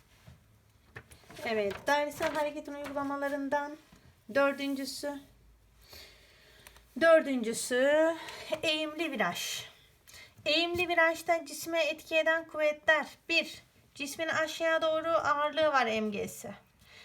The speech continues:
Dönen her cisme etki eden bir merkez kaç kuvvetimiz var? Bu açı alfa ise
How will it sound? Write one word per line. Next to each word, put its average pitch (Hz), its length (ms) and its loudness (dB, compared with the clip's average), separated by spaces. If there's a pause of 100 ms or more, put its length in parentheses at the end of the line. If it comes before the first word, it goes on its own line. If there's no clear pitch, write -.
(200)
Dönen 285 400 2
her 320 280 4
cisme 320 340 -2
etki 320 260 -4
eden 320 320 2
bir 220 140 -2
merkez 196 520 -4
kaç 233 260 0
kuvvetimiz 294 540 -4
var? 302 220 4 (1160)
Bu 339 60 2
açı 320 320 2
alfa 320 440 2
ise 330 400 -2